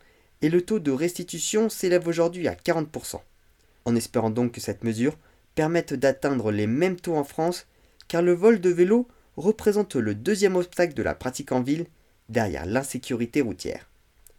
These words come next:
Pour revenir au vol des vélos italiens, l'équipementier Pinarello, qui sponsorise les athlètes avec la dotation des vélos, s'était dite choquée sur son compte Instagram et avait lancé un appel à la communauté afin de retrouver les pièces.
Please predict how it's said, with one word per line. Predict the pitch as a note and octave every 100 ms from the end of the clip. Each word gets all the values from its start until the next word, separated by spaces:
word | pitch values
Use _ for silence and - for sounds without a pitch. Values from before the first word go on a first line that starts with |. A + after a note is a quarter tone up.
| _
Pour | - G2
revenir | F#2+ G#2+ G2
au |
vol | G2 G2+
des | F#2+ F#2+
vélos | F#2+ F#2 -
italiens, | - A#2+ A2+ D3 F3 _ _ _ _ -
l'équipementier | C#3+ F3+ - F3 E3+ - E3+ D#3
Pinarello, | - F3+ F3 D#3 E3+ B3 _ _ _
qui | - -
sponsorise | - B3 A3 G#3+ G3+ D#3
les | C#3+
athlètes | D3+ - B2+ - -
avec | G#2+ A2 -
la | G2
dotation | D3 D3+ D3+ - C#3
des | A2+ F2+
vélos, | A2 C#3 F3 - _ _
s'était | - D#3 F3
dite | E3+ G3+ - A#2+
choquée | - - A#3 A3+
sur | G#3+ D#3+
son | - B2+
compte | D#3 D3+
Instagram | C#3 C#3+ C3+ C#3 F3 - _ _ _
et | - D3+
avait | B2 G#2
lancé | C3 C#3+ -
un | G#2+ G2
appel | G#2 C3+ F#2+
à |
la | D2+
communauté | - C#3+ C#3 C3 D3 E3+ - _ _ _ -
afin | G#2 - C3
de | E2+
retrouver | D2+ C3 - B2+ D3
les | A#2
pièces. | - - - -